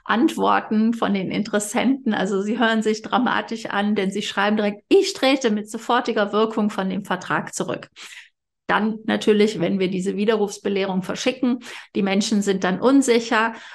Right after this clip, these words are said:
äh, es verstehen, es entstehen sehr, sehr viele Missverständnisse, weil sie denken, „Wow, ich habe jetzt einen Vertrag mit der Maklerin abgeschlossen und muss sofort bezahlen.“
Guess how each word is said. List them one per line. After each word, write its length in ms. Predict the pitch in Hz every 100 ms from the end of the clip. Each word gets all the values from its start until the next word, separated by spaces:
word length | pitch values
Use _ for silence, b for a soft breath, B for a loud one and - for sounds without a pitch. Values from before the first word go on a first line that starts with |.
| B -
äh, 180 | 196 196
es 180 | 196 -
verstehen, 640 | 220 - 220 214 208 - _ -
es 200 | 208 -
entstehen 840 | - 226 - - 247 247 220 208
sehr, 420 | - 196 208 254 226
sehr 120 | 214
viele 300 | 214 214 196
Missverständnisse, 1120 | 185 196 190 180 - 165 180 196 190 202 196
weil 160 | 202 196
sie 160 | 202
denken, 480 | 202 196 214 226 220 B B
„Wow, 400 | - 262 254 240 233
ich 200 | 226 -
habe 200 | 226 226
jetzt 180 | 220 202
einen 140 | 202
Vertrag 500 | 202 214 - 190 202
mit 140 | 208 202
der 80 |
Maklerin 480 | 196 190 196 196 180
abgeschlossen 720 | 180 180 214 - 202 202 208
und 180 | 190 202
muss 180 | 175 165
sofort 440 | 208 196 175 170
bezahlen.“ 560 | 185 185 - - 170 -